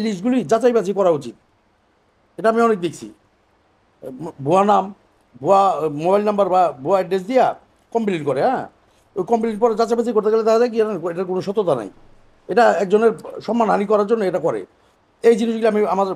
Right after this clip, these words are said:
প্রশাসন ভাইদের বলবো, এই জিনিসগুলি ভালো মতো যাতে যাচাই বাছাই করে ওনারা স্টেপ নেয়। যদি কারো কাছে কোনো মেসেজ থাকে, আমার এলাকাবাসী বা পাশে, পাশাপাশি কারো যদি মেসেজ থাকে যে অমুক, অমুকের কাছে অস্ত্র আছে বা লুটের জিনিস আছে, ওনারা যাতে প্রশাসনের ইনফরমেশন দেয়, আমি চাই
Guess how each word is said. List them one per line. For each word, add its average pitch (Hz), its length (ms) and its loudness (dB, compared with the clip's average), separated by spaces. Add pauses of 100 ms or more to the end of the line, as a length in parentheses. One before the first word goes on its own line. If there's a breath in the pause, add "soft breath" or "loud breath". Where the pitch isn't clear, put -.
(100)
প্রশাসন 208 360 0
ভাইদের 185 260 2
বলবো, 202 200 4
এই 180 100 -6
জিনিসগুলি 190 300 -2
ভালো 156 140 2
মতো 175 180 -6
যাতে 185 160 -2 (400 soft breath)
যাচাই 214 240 4
বাছাই 208 260 2
করে 240 140 6 (140)
ওনারা 190 200 0 (220)
স্টেপ 135 260 -4
নেয়। 95 120 -16 (600)
যদি 214 180 8 (140)
কারো 220 200 6
কাছে 226 180 6
কোনো 208 160 8
মেসেজ 196 240 4
থাকে, 202 200 4
আমার 196 120 6 (120)
এলাকাবাসী 185 420 4 (280)
বা 151 80 8 (200)
পাশে, 165 200 4 (160)
পাশাপাশি 165 320 2 (240)
কারো 175 240 6
যদি 190 200 4
মেসেজ 180 280 0
থাকে 190 220 4
যে 175 60 8 (120)
অমুক, 196 240 2
অমুকের 208 320 4
কাছে 160 140 0 (120)
অস্ত্র 185 220 -2
আছে 147 180 -4
বা 170 60 8 (460 loud breath)
লুটের 190 280 2
জিনিস 190 160 0 (100)
আছে, 135 140 -2 (120)
ওনারা 185 260 2
যাতে 226 140 2 (360 soft breath)
প্রশাসনের 202 520 4
ইনফরমেশন 143 400 -2
দেয়, 101 140 -4 (280)
আমি 151 160 -2
চাই 190 120 2